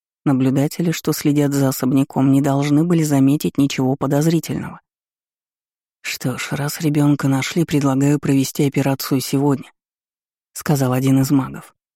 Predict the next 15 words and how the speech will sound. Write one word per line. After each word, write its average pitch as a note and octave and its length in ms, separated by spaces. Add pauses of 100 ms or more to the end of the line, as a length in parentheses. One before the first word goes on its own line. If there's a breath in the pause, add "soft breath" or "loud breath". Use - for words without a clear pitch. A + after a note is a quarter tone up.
(520)
"Чем C3+ 300
дольше D3+ 340
наемники C#3+ 520
за C3+ 140
нами C3+ 220
следят, D#3 440
тем C#3 200
выше E3 240
вероятность C#3+ 640
того, D#3 220
что - 200
они C3+ 200
увидят D3 380
что-то - 340
ненужное. C3+ 600